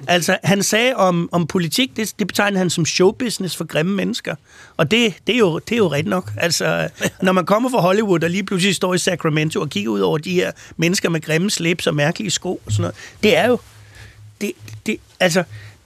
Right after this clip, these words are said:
så han var humoristisk, og med den humor og den optimisme,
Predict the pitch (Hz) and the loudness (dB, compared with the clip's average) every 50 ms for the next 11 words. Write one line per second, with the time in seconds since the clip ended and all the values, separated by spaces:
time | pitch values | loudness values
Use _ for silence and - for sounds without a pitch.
0 | - - _ _ - - - 214 190 233 254 254 247 208 226 214 202 196 185 214 | -20 -20 _ _ -8 0 2 4 4 6 6 4 4 4 4 4 4 2 2 2
1 | 262 285 - - 294 254 - - - _ - 175 185 - - _ - 185 190 214 | 2 2 0 -2 -4 -6 -8 -10 -14 _ -2 -2 -2 -2 -4 _ -2 2 4 4
2 | 254 294 302 302 - 226 226 226 214 - - 190 185 185 190 196 185 - - - | 4 4 2 2 2 0 0 0 -2 -6 -4 -4 -2 -2 0 -2 -2 -4 -6 -14
3 | - - - - 180 180 240 254 - - - 214 - - - - 190 185 185 185 | -20 -12 -4 -4 0 0 0 -2 0 -2 -2 -2 0 -2 -2 0 0 2 2 2
4 | 202 240 285 - - - 269 - | 4 2 2 2 0 -4 -6 -8